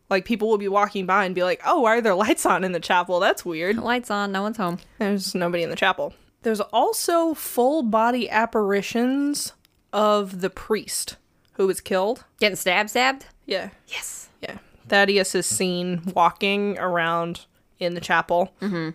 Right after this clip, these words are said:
Speaker 1: You can see, like, full body apparition. He's, like, in the whole, like, uniform, everything. People also see him on the stairs leading up. <gasps> So that's, that's kinda cool and interesting.
Speaker 2: Is it, is it just, like, the, is he seen with, like, a, with, with, like, a hole in his chest?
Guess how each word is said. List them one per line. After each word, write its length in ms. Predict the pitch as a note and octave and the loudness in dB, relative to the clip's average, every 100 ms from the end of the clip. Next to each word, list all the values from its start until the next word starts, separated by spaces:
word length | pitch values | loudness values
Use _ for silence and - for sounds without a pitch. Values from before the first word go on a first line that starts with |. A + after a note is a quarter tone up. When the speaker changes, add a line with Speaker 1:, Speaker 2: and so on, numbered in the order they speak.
| - | -10
Speaker 1:
You 80 | F3+ | -10
can 160 | F3+ F3 | -6 -6
see, 180 | - | -4
like, 200 | E3 E3 | -4 -4
full 180 | - F#3+ | -2 -2
body 260 | F#3 F#3+ F3 | 2 2 4
apparition. 440 | F3 F3+ - F3 | 0 0 -4 -4
He's, 180 | E3 E3 | -4 -4
like, 180 | D#3 - | -6 -4
in 140 | F3+ | -4
the 80 | E3 | -2
whole, 280 | D#3+ F#3 E3 | 2 2 4
like, 200 | E3 D3 | 0 0
uniform, 420 | F3+ E3 F3 D#3+ | -2 -2 -2 0
everything. 500 | E3 E3 D#3+ D#3+ E3 - - - _ - | 0 -2 -2 -2 -4 -8 -16 -20 _ -2
People 220 | G#3+ G3+ | 0 4
also 240 | G#3 - | 2 4
see 180 | G3 G#3 | 2 2
him 140 | G3 F#3+ | 2 2
on 100 | E3+ | 2
the 60 | D3+ | -2
stairs 440 | - E3+ F3 F3 | 2 4 4 2
leading 300 | F3 D3+ - | -2 -4 0
up. 260 | D#3+ A3+ - | 2 2 0
<gasps> 480 | A#3+ A3 G#3 F#3+ F3 - - | -8 -6 -4 -6 -12 -14 -6
So 240 | D#3+ D#3+ | -4 0
that's, 180 | F#3 F#3+ | 0 0
that's 240 | - G3 F#3+ | -2 -6 -2
kinda 180 | F#3+ D#3+ | -2 0
cool 180 | E3 | 0
and 100 | D#3+ | 0
interesting. 420 | C#3+ - F3+ D3+ D#3+ | -2 -2 -2 2 2
Speaker 2:
Is 100 | F3 | 2
it, 40 | - - - | -4 -12 -2
is 140 | E3+ | 0
it 60 | E3 | 2
just, 320 | E3 E3 - - | 2 2 -2 0
like, 220 | E3 C#3+ - - - - | 0 0 -8 -20 -20 -6
the, 260 | F3+ E3 - - | 0 0 -2 -2
is 180 | E3+ D3+ | 0 0
he 160 | F#3 | -2
seen 420 | F#3 - G3 F#3 F3 | -2 0 0 2 0
with, 160 | E3 | 0
like, 180 | E3 D#3 | 2 4
a, 200 | D3+ C#3 - - - | 2 0 -8 -20 -2
with, 220 | D#3 - | -2 -2
with, 280 | D#3 D#3 D#3 | -4 -2 2
like, 140 | D#3 | 2
a 40 | D3 | 2
hole 300 | - D3 D#3+ | 0 0 2
in 60 | |
his 260 | E3+ - - | 0 -2 -2
chest? 460 | F#3 F#3 - - | 2 2 0 -12